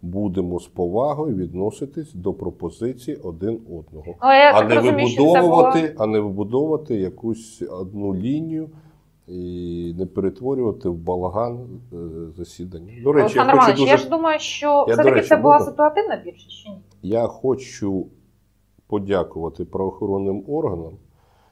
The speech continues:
Speaker 1: що, створивши умови, а вони вчора дійсно створили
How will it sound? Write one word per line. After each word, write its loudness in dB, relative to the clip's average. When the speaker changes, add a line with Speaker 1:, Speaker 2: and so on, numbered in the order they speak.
Speaker 1:
що, -2
створивши -4
умови, -4
а -6
вони -2
вчора -4
дійсно -8
створили -4